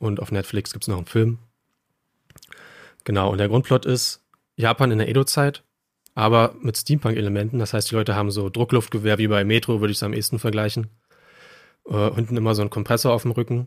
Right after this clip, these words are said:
und damit werden dann verschiedene Steam-Gadgets angetrieben. Und ja, es ist eine Zombie-Apokalypse ausgebrochen. Die Zombies sind so, ja, schnell laufende Zombies. Und ich find auch so ein bisschen Richtung Neo-Gegner, die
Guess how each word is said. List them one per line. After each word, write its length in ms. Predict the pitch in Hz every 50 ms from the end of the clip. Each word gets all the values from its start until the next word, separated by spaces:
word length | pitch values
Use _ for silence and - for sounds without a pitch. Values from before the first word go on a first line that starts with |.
| - _ _
und 180 | - - 107
damit 240 | 104 101 104 104 98
werden 140 | 110 104 104
dann 100 | 101 95
verschiedene 560 | 95 95 - - - 101 101 98 95 98 107 131
Steam-Gadgets 680 | - - - 117 104 104 104 98 - - 104 - -
angetrieben. 560 | - 107 104 98 - - - 98 104 117 135 - _ _ _ _ _ _ - - - - - - - - - - _ _ _
Und 640 | - 127 120 117 113 113 110 110 110 107 - - - _ _ _ _ _ _ _ _ _ _ _ _ _ _
ja, 160 | - 110 101
es 80 | - 110
ist 100 | 110 -
eine 120 | 117 107
Zombie-Apokalypse 720 | - - 135 151 151 160 160 151 147 - 165 151 - - 160
ausgebrochen. 560 | 147 147 - - 143 - 147 143 151 156 151 - _ _ _ _ _ _ _ _ _ _ _ _ _ _ - - -
Die 80 | 117
Zombies 340 | - - 127 117 123 120 110
sind 160 | 131 120 113
so, 380 | - - 117 110 104 101 101 110 _ _ _
ja, 140 | - 107 95
schnell 180 | - - 120 127
laufende 300 | 139 147 143 - 151 147
Zombies. 560 | - - 156 151 156 160 156 - - - - - - _ _ _ _ _ _ _ _ _ _ _
Und 160 | - 131 123
ich 100 | 110 -
find 200 | - 131 127 -
auch 100 | 127 110
so 80 | - 120
ein 80 | 113 110
bisschen 240 | 135 - - 127
Richtung 320 | 117 120 113 - 120 101 107
Neo-Gegner, 560 | 110 117 131 143 120 110 110 101 - 110 98
die 300 | 90 101 95 95 95